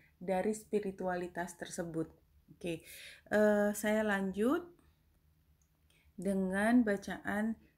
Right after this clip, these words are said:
dari astrologi juga, tetapi yang lebih detail. Yang kita lihat hari ini adalah peran dari Aries masih sangat dominan.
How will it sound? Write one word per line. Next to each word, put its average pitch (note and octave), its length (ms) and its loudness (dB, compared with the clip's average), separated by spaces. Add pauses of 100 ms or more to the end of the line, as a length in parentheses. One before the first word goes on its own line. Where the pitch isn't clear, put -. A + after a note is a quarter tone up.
dari F#3 880 -2 (840)
astrologi F#3+ 720 0
juga, F#3 320 -2
tetapi A3 520 -4
yang G#3 160 0
lebih F#3+ 320 -2
detail. G#3+ 600 -2 (960)
Yang A3+ 360 2
kita G#3+ 200 2
lihat G3+ 480 0
hari G3+ 320 2
ini B3 240 6 (640)
adalah G3 720 -2
peran A3 400 0
dari F#3+ 320 -2
Aries G3 640 -4 (1300)
masih G#3 480 -2
sangat G3 560 -2 (480)
dominan. F3 720 -2